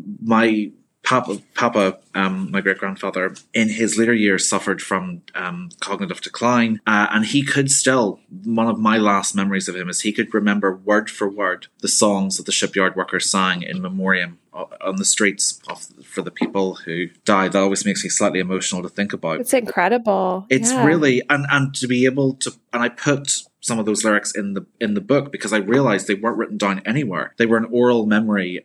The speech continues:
Speaker 1: that my papa was illiterate. Um, he, they, so my gra-,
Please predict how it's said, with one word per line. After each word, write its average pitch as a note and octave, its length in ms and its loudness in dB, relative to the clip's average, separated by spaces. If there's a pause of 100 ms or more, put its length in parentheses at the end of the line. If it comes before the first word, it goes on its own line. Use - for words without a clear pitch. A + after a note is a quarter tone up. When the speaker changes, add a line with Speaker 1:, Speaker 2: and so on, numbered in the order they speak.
Speaker 1:
that - 300 -4
my B2 100 2
papa A2+ 260 2
was G#2 160 0
illiterate. G#2 540 0
Um, F#2 260 -2
he, G#2 380 -4
they, F#2+ 360 0 (640)
so - 100 -4
my G2+ 220 0 (260)
gra-, A#2 240 2